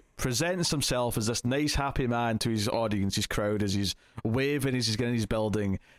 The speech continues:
Um, and I was actually, 'cause I hadn't seen it in a while, and I was like, "Oh, is he gonna turn to a scumbag the second he gets in the door? Like, oh, these schmucks outside." But no, he seems actually, he seems to enjoy the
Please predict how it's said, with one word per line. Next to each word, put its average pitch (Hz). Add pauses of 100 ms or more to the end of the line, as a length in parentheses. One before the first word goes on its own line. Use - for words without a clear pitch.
(300)
Um, 90 (160)
and 143 (140)
I 220
was 294
actually, 247
'cause 175
I 185
hadn't 220
seen 156
it 151
in 107
a 113
while, 110
and 107
I 127
was 131
like, 123
"Oh, 131
is 120
he 123
gonna 143
turn 117
to 110
a -
scumbag 104
the 101
second 101
he 98
gets 98
in 98
the 98
door? 95
Like, 95
oh, 101
these 95
schmucks -
outside." 107 (500)
But 285
no, 277
he 247
seems 269
actually, 247
he 190
seems 240
to 226
enjoy 160
the 135